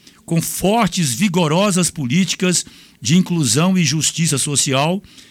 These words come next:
E o nosso programa Bolsa Família, de, coordenado pelo nosso ministério, não é um programa isolado.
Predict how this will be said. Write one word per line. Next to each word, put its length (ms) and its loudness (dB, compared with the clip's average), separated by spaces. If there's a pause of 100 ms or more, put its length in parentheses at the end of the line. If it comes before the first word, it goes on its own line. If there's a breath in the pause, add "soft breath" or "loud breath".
(140 loud breath)
E 40 -6
o 60 0
nosso 300 2
programa 440 0
Bolsa 360 -2
Família, 580 -2 (760 soft breath)
de, 80 -14
coordenado 680 -2
pelo 200 -6
nosso 320 -2
ministério, 640 -2 (220 loud breath)
não 120 -2
é 60 2
um 80 0
programa 380 0
isolado. 760 -2